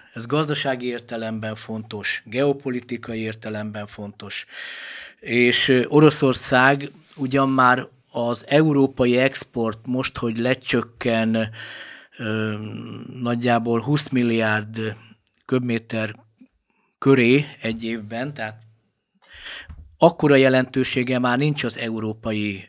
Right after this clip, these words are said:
ö, exportnak, de, de továbbra is fontos, fönn akarja tartani. Hát már csak azért is, <laughs> nem csak a, nem miattunk, de,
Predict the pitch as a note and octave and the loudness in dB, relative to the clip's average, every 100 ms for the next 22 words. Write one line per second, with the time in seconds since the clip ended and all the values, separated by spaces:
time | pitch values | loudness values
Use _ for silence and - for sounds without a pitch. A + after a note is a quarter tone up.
0 | - A2 G#2 G#2 B2 A#2 - - - A#2+ | -12 -8 -6 -8 -10 -12 -10 -10 -8 -8
1 | - C3+ F3 - - - - - - A#2+ | -2 0 0 -4 -16 -14 -14 -16 -12 -2
2 | C3 C3+ D#3 F#3 - _ _ - C#3 F3+ | 4 6 6 0 -8 _ _ -2 2 4
3 | C#3 A#2+ A#2+ A#2+ A#2+ - C#3+ C#3 A#2+ - | 6 6 4 0 0 0 -2 -2 -6 -2
4 | C3 B2 A2+ A2+ G#2+ A2 - A2 G#2+ G2+ | -2 0 -2 -4 -4 -6 -4 -6 -6 -10
5 | G2+ A#2 C3 C#3 D3 - C#3 B2 A2+ A2+ | -8 -8 -4 -4 -2 2 2 2 -2 -2
6 | A#2+ - G#2+ - A2+ G#2+ A#2 C3 A2+ B2 | -6 -6 -8 -6 -6 -4 -4 -2 -2 -2
7 | B2+ - D3 C#3+ C3+ | -4 -4 -4 0 0